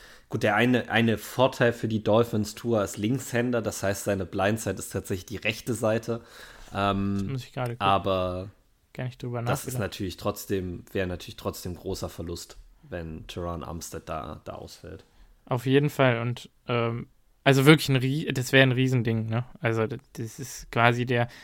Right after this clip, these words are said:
Speaker 2: der Kernpunkt dieser Offensive Line und, äh, würde uns natürlich eine riesen Lane öffnen. Ich, wenn wir gleich über die, die, das Roster gucken, dann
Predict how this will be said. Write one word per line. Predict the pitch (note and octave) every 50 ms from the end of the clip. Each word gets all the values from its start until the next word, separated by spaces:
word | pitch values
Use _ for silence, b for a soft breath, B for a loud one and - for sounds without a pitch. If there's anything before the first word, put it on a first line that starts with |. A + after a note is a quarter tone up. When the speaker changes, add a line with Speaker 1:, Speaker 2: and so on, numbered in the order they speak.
| B B -
Speaker 2:
der | C3 B2+
Kernpunkt | - - C3+ C3 C#3+ D3+ - C#3+ C3 A#2+
dieser | C3 B2+ C3 C3
Offensive | C3+ B2 - C3 B2+ A#2+ A#2+ A2 -
Line | A#2 A#2 A#2+ B2 C3+ C3+ C3 C#3+ -
und, | A#2+ A#2 A#2 A2+ - - -
äh, | B2+ A2+ A2+ A#2 b b b b b b b b -
würde | B2+ B2 B2
uns | C3 B2 B2 B2+
natürlich | B2+ A#2+ - C3 B2 A#2+ -
eine | B2 B2 A#2+ A2+ -
riesen | C3+ C3+ C3+ C3+ C3 B2+ A#2+ A#2 B B B B B B -
Lane | B2+ C3 B2+ B2+ C3 C#3+ C#3 C3+
öffnen. | B2+ A#2+ - - C3 B2+ C3 C3 C3
Ich, | C3 B2+ - - - - - - _ _ _
wenn | - C#3 B2+ C3 B2+ B2+
wir | B2
gleich | C3 B2+ B2+ C#3 D3
über | - C3+ C3+ C3
die, | B2 B2 A#2+ B2
die, | B2+ - - - - -
das | - B2 A2 A#2+
Roster | B2 C3+ C3+ - C3+ B2+
gucken, | C3 - B2+ C3 C#3 B2+
dann | B2 A#2 A#2+ A#2+